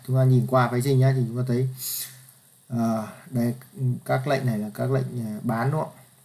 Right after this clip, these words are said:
Còn ở đây có một lệnh mua rất là to này, ba trăm linh ba nhá. À, lệnh mua này, lệnh bán này, lệnh bán này.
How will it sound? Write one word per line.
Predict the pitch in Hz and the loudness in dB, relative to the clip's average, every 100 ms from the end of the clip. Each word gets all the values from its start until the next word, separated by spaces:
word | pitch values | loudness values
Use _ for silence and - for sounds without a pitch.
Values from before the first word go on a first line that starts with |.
| - - - | -20 -14 -8
Còn | 110 | -6
ở | 107 | -2
đây | 117 123 | -2 0
có | 123 | 0
một | 135 123 | 2 2
lệnh | 131 131 | 4 4
mua | 127 120 | 4 2
rất | 131 | 0
là | 147 131 | 0 4
to | 127 117 | 4 4
này, | 104 - _ | -2 -10 _
ba | 151 127 113 | -6 -4 -2
trăm | 123 117 | -2 0
linh | 120 117 | -2 2
ba | 127 120 | 2 4
nhá. | 123 131 - - - - - - - _ _ _ _ _ _ _ | 4 2 2 -6 -20 -20 -20 -20 -20 _ _ _ _ _ _ _
À, | 113 | -10
lệnh | 113 127 | -6 2
mua | 127 123 | 4 4
này, | 117 - - - | 2 -6 -16 -16
lệnh | 123 131 | -12 -4
bán | 120 113 143 | -2 0 0
này, | 131 - | 0 -4
lệnh | - 113 | -8 -4
bán | 107 135 | -2 0
này. | 131 | -2